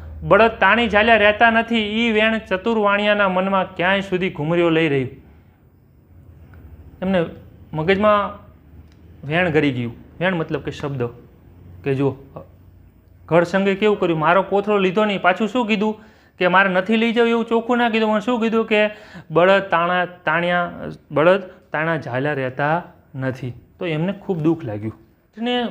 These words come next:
ભીત સોંસરવું સૂઝ્યું કે કરસંગ નરાતાર દાંડાઈ કરી છે. કરસંગ ભાઈએ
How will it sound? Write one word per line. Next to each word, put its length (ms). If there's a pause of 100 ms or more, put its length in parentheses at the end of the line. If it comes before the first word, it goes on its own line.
(320)
ભીત 260
સોંસરવું 640
સૂઝ્યું 380
કે 180
કરસંગ 640
નરાતાર 680
દાંડાઈ 500
કરી 280
છે. 220 (640)
કરસંગ 520
ભાઈએ 520